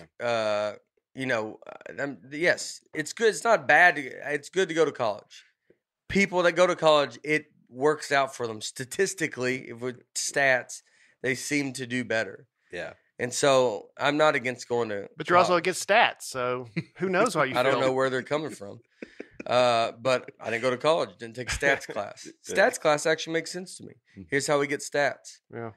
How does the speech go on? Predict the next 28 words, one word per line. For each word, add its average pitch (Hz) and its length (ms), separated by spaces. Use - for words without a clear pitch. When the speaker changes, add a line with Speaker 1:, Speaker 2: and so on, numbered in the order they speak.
Speaker 2:
I, 123 280
un-, 135 220
I, 127 180
I 123 120
get 123 260
the, 113 380
I - 160
get 123 200
the 131 80
idea. 123 180
I'm 139 140
not 170 140
against 160 300
college 135 300
at 120 80
all. 113 220
I 123 80
think 143 200
it's, 127 240
uh, 120 440
you 123 120
know, 117 240
but 135 100
if 147 120
you 202 80
don't, 208 320
if 151 160
you, 196 200